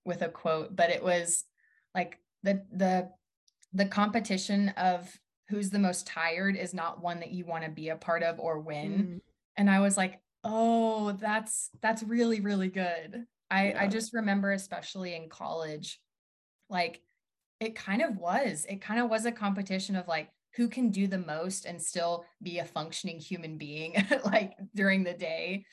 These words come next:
Speaker 1: Like, "Oh, I didn't get home until three. I'm so tired." And then th-, someone would be like, "Well, I didn't get home until three thirty and I'm so tired." And it just becomes a competition. And I,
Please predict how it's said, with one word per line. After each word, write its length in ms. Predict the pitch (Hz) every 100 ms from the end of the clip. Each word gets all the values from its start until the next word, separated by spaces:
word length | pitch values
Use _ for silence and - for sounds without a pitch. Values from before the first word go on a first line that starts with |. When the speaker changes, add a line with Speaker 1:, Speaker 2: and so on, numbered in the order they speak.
| _ _ _
Speaker 1:
Like, 140 | 202 196
"Oh, 160 | - 208
I 140 | 214
didn't 180 | 226 220
get 140 | 202
home 220 | 202 220 220
until 260 | 220 208
three. 420 | 190 226 220 220 202
I'm 120 | 202
so 240 | 196 202
tired." 800 | 196 - 220 - 202 196 196 175
And 120 | - 180
then 200 | 185 185
th-, 180 | - -
someone 260 | 196 185
would 60 | 185
be 80 | 180
like, 160 | -
"Well, 120 | 254
I 60 | 269
didn't 160 | 294 254
get 120 | 262
home 180 | 254 262
until 400 | 262 262 240 233 _ _ _ _
three 160 | - 294
thirty 480 | 285 302 294 285 240
and 80 | 247
I'm 160 | 277 311
so 200 | 302 269
tired." 640 | 240 247 226 226 208 208
And 220 | 208 208 -
it 160 | 214
just 180 | 220 196
becomes 360 | 240 220 202 202
a 60 | 202
competition. 720 | 190 190 185 180 - 175 156
And 160 | 156 -
I, 260 | - 180 185